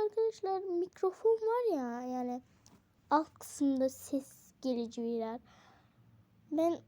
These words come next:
oyun videosu çekerken her zaman o-, oraya değdiği için çekemiyordum. Yani çok kötü çıkıyordu. Onun için yapamıyordum. Şimdi ise arkadaşlar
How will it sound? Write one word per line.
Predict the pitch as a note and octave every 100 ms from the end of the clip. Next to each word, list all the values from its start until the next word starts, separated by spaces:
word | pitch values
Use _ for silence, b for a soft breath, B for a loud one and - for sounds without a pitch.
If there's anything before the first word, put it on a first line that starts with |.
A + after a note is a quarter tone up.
| -
oyun | E4 E4+ F#4 E4+ - C#4
videosu | C#4+ C#4 C#4+ -
çekerken | D4+ D4 B3 C#4+ D4+
her | D#4+ D#4
zaman | B3+ B3+ B3 - -
o-, | A#3+ - -
oraya | D4+ D4+ B3+
değdiği | A#3+ A3+ A3+ A3
için | A#3 - G4+ - b b b b b b _ _ -
çekemiyordum. | C#4+ C#4 E4 D#4 A#3+ B3+
Yani | B3 B3+
çok | B3+ C#4 -
kötü | A#3 B3+
çıkıyordu. | B3+ - - G#3+ A#3+ F4 A4 C5 b b b b b
Onun | D4 D#4
için | D4+
yapamıyordum. | C4 A3 - A3+ A3+ A3+ A3+ A#3
Şimdi | B3+ - D#4 E4+ D#4
ise | C#4 C4+
arkadaşlar | B3+ - B3 B3 - D4+